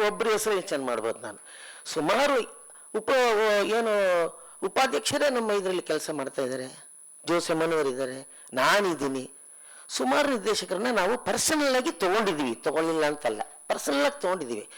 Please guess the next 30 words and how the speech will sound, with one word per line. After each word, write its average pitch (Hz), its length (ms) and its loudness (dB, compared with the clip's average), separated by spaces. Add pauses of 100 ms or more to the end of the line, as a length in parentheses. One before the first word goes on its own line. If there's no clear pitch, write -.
(320)
ಸಂಘನ 294 420 0 (100)
ನಮ್ಮ 214 420 2
ಮನೆಯೇ 220 300 0
ತಗೋಬಾರ್ದು 196 540 0
ಅಂದ್ರೆ 220 200 0
ಆ 196 140 2
ಸಂಘ 202 340 -2 (340)
ಈ 180 80 -2
ರಿಜಿಸ್ಟರ್, 170 400 -4
ಮತ್ತೆ 214 260 -2
ರಿಜಿಸ್ಟರ್ 180 380 -4
ಮಾಡ್ಕೊಂಡಿದ್ಯಾರ? 127 600 -2 (840)
ಪುಟ್ಟ 160 200 -4
ಮಾರು 156 380 2
ಪುಟ್ಟಣ್ಣ 165 400 -2
ಅವ್ರ 170 200 2
ಕಣಗಳವ್ರ 143 540 -2
ಹೆಸರು 135 260 -2
ಹೇಳೋದ್ರಿಂದ 120 440 0 (600)
ಅವ್ರು - 180 -6
ಪುಟ್ಟಣ್ಣ 226 440 -4
ಕಣಗಳವ್ರು 202 560 -2
ಏನಿದೆ 196 360 -4
ಅದೇ 190 340 0
ಪ್ರಕಾರ 220 360 -2
ನಡ್ಕೊಂಡ್ 156 440 -2
ಬಂದಿದ್ಯಾ, 143 480 -2 (340)
ಮಧ್ಯದಲ್ಲಿ 147 480 -2
ಏನಾಗಿದೆ, 156 840 -2
ಮುಚ್ಚೋಗಿತ್ತಾ, 185 1000 -2